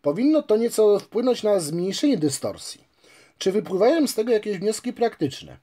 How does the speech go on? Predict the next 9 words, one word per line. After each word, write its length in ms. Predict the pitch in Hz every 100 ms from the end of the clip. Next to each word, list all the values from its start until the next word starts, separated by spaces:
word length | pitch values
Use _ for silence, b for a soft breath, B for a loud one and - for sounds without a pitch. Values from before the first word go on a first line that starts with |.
| _
No 120 | 330
owszem, 340 | 381 - - - _ b b b -
jeśli 240 | 226 302
robicie 360 | 247 254 262 202
zdjęcia 340 | 180 247 214
w 60 | 160
złych 160 | 226
warunkach 400 | 269 247 247 208
oświetleniowych, 840 | 185 - 170 160 156 139 160 247